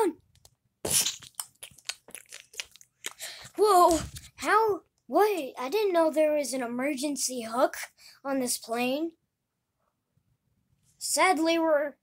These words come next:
stuck in the cliffs. Wait, I think I see a zombie coming. No!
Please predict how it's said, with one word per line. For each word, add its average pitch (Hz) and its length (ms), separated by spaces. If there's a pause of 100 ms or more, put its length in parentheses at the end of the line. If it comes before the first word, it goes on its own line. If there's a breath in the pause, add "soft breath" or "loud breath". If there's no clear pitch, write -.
(100)
stuck - 560
in 359 120
the 349 80
cliffs. 381 720 (300 loud breath)
Wait, 403 380 (280 soft breath)
I - 60
think 466 260
I 440 100
see 440 220
a 415 80
zombie 480 540
coming. 427 500 (3250 loud breath)
No! 508 520